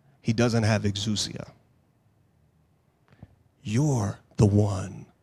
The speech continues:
with the authority. And even his power is extremely limited. Jude,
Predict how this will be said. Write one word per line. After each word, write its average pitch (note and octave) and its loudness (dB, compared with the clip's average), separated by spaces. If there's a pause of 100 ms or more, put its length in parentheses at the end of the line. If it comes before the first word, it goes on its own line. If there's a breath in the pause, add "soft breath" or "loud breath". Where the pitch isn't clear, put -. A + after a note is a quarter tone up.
(120)
with - 0
the G2+ -4
authority. - -8 (1700)
And G#2+ 0
even D#3+ 4
his D3+ 4
power - 4 (100)
is C3+ -2
extremely G3+ 4
limited. D#3+ 2 (1000 soft breath)
Jude, B2 10